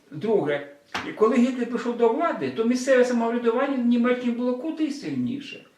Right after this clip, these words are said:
ніж у нас в Рос-, е, і в Російській імперії, і в Україні. Але коли Гітлер прийшов до влади, е, було знищено вс-, всяк-, всі-, всіляке самоврядування,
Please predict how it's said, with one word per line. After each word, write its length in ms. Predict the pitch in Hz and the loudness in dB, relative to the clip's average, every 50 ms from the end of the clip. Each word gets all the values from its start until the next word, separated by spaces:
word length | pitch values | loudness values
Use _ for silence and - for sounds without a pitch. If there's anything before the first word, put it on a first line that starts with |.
| _ _ _ - | _ _ _ -8
ніж 380 | 131 139 143 143 139 - - - | -6 -4 -2 -2 -4 -4 -8 -10
у 120 | - 165 | -6 -4
нас 300 | 156 156 139 - - - | -2 -2 -2 -4 -6 -8
в 80 | 147 151 | -8 -8
Рос-, 300 | 151 143 - - - 147 | -8 -10 -10 -10 -8 -4
е, 240 | 139 139 135 135 135 | 0 2 2 2 2
і 140 | 131 147 156 | 0 0 -2
в 80 | 160 | -4
Російській 380 | 156 - - 185 147 - - 160 | -4 -8 -10 -12 -14 -10 -4 -2
імперії, 440 | 160 160 - 226 262 254 226 202 160 | -2 -2 0 -2 -2 -2 -2 -2 -4
і 20 | |
в 100 | 156 - | -4 -4
Україні. 560 | - - 214 226 220 202 151 127 - - - - - _ _ _ _ _ _ _ _ - | -6 -8 -6 -6 -6 -6 -6 -10 -12 -14 -16 -20 -20 _ _ _ _ _ _ _ _ -2
Але 220 | 160 190 240 247 | 0 2 2 2
коли 180 | 240 254 247 240 | 4 4 4 4
Гітлер 320 | 247 247 247 247 226 - | 2 2 -2 -4 -4 -4
прийшов 280 | 233 226 - 339 349 320 | -4 -8 -8 -8 -4 -2
до 120 | 311 214 | 0 0
влади, 540 | 175 160 143 110 107 104 101 - - - - - _ _ _ _ _ _ _ _ _ _ - - | 0 0 -2 -4 -4 -6 -6 -8 -10 -12 -14 -18 _ _ _ _ _ _ _ _ _ _ -10 -6
е, 160 | 180 185 185 180 | -2 -2 0 0
було 340 | 185 190 269 285 294 277 | 0 2 2 4 4 2
знищено 520 | 240 254 269 277 - - 262 254 247 247 247 | 2 2 2 2 0 0 0 2 2 2 2
вс-, 440 | - - 196 - - - - - - | 0 -4 -8 -12 -12 -14 -16 -16 -14
всяк-, 500 | - - 294 262 214 - - - - 185 | -6 0 2 4 4 4 2 -2 -6 -10
всі-, 460 | - - - 247 226 202 190 180 165 165 | -10 -8 -4 -2 -2 0 0 0 -2 -4
всіляке 560 | - - 247 220 185 151 139 - 147 143 135 | -4 -6 -2 0 0 0 0 -2 -4 -6 -6
самоврядування, 960 | - 175 160 156 143 139 151 131 151 160 170 233 262 285 285 277 254 233 233 | -6 -4 -4 -4 -4 -4 -4 -6 -6 -6 -4 -4 -4 -4 -4 -4 -4 -6 -8